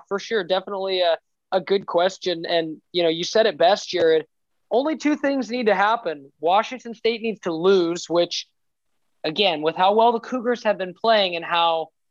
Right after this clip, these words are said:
respectfully, Jared, I think the Dogs have kind of checked out on the year.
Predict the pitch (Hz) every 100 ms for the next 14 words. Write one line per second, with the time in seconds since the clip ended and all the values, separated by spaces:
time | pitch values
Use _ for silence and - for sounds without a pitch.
0 | _ _ _ _ _ _ 180 180 - 240
1 | 240 214 185 160 175 170 165 165 202 156
2 | 156 180 190 185 165 170 151 _ _ _
3 | _ - 226 160 - - 220 - 196 196
4 | 180 160 156 190 196 151 143